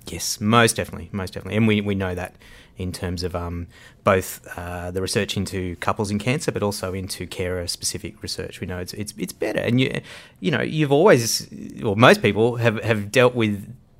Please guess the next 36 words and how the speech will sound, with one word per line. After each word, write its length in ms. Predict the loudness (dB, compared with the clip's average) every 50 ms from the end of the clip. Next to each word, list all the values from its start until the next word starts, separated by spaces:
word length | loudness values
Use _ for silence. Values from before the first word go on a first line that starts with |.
| _ _ _
difficult 460 | 0 2 2 2 0 -2 -2 -2 0
things 260 | 0 2 2 2 0 0
by 200 | 0 0 0 0
talking 500 | 0 -2 -2 -2 -2 -2 -2 -2 -2 -2
about 200 | -4 -4 -4 -4
it 60 | -4 -6
together 300 | -6 -4 -4 -2 -2 -2
and 80 | 0 0
leaning 240 | 2 2 2 2
on 80 | 0 -2
each 140 | -4 -6 -6
other. 280 | -8 -8 -10 -12 -14 -16 _ -20 -20 -20 -20 -14 -10
And 100 | -8 -6
to 80 | -4 -2
suddenly 480 | 2 6 6 6 8 8 6 4 4 2
face 380 | 0 0 2 2 2 2 -2
probably 440 | -6 -2 0 2 4 4 4 4 4
the 80 | 4 4
hardest 280 | 4 4 4 2 0
thing 220 | -2 -2 -4 -2 -2
either 240 | -2 -2 -2 -2 -2
of 80 | -4
you 140 | -4 -6 -6
will 100 | -8 -6
do 460 | -4 -2 0 2 2 2 0 -2 -4 -4 -8 -18 -20 -20 -16 -8 -6
and 140 | -6 -2
feel 140 | -2 0 0
like 160 | 0 -2 -2
you 40 | -4
have 100 | -6 -6 -6
to 60 | -6
do 100 | -4 -4
it 80 | -4
alone 360 | -4 -2 0 2 2 2 0 -2
is, 340 | -4 -4 -4 -4 -6 -6 -8
is, 560 | -10 -10 -10 -8 -10 -10 -10 -10 -12 -12 -14